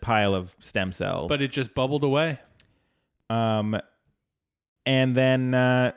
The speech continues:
Speaker 1: Leela is upset, so she actually does the exact thing that she said she would. She goes to the Build-A-Bot workshop and builds a replacement Fry.
Speaker 2: Uh, unfortunately, she accidentally overstuffed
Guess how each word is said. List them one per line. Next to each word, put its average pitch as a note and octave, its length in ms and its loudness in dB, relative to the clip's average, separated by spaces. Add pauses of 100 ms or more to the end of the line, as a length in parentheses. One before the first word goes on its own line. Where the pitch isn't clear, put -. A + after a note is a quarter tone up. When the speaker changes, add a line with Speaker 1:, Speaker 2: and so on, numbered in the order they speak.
(120)
Speaker 1:
Leela C3 560 4
is A2 200 2
upset, G2+ 500 -2
so A2+ 160 -2
she G3+ 300 -4
actually D#3 380 -2
does C#3+ 240 2
the C3 120 0
exact C3 440 0
thing C#3 220 -2
that B2+ 200 -2
she - 120 -6
said G3 240 -4
she A#2 160 -2
would. G2 260 -2
She - 160 -4
goes C#3 300 0
to D#3+ 60 -6
the D3+ 80 0
Build-A-Bot A#2 540 0
workshop G2 600 -4
and A2+ 200 -6
builds F#2+ 280 -4
a G#2+ 60 -2
replacement A2 560 -4
Fry. G2+ 540 -2 (220)
Speaker 2:
Uh, C3+ 220 -2 (280)
unfortunately, D#3 680 -2
she C#3+ 400 -8
accidentally F#3+ 640 -2
overstuffed E3 800 -2